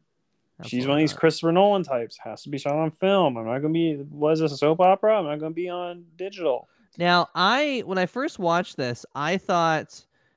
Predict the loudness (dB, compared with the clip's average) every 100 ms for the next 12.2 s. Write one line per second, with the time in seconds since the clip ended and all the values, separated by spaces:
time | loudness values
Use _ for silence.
0 | _ -14 -2 0 2 -2 -4 -4 -2 -2
1 | -2 -6 -8 -10 -6 -2 -2 -2 -4 -10
2 | -14 _ _ -8 -6 -6 -4 -2 -2 -4
3 | -6 -4 -4 -4 -6 -4 -8 -8 -2 0
4 | 0 0 -2 -2 -2 -2 -2 -4 -4 -4
5 | -2 -2 -2 -4 -8 _ _ -14 -6 0
6 | 0 2 0 2 0 0 0 -2 0 -2
7 | -2 -4 -4 -4 -4 0 0 0 -2 -4
8 | -8 _ _ _ _ _ _ _ _ _
9 | _ -6 -4 -4 0 0 2 0 -4 -6
10 | -4 -2 -2 -2 -4 -2 -2 -2 -2 -6
11 | 0 4 4 4 -2 -4 -4 -4 0 2
12 | 2 0